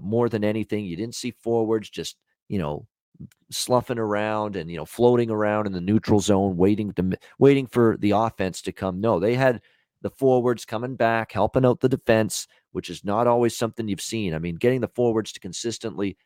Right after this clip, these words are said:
help out defensively and back check for this Chicago team, it has been a chore for the, uh, Chicago Blackhawks, for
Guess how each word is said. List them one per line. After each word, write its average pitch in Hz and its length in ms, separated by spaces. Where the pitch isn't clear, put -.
help 117 260
out 113 200
defensively 104 640
and 76 120
back 107 300
check 110 320
for 107 80
this 107 140
Chicago 107 500
team, 104 400
it 117 100
has 104 120
been 107 160
a 90 100
chore 104 480
for 110 120
the, 92 120
uh, 92 60
Chicago 101 500
Blackhawks, 92 640
for 82 240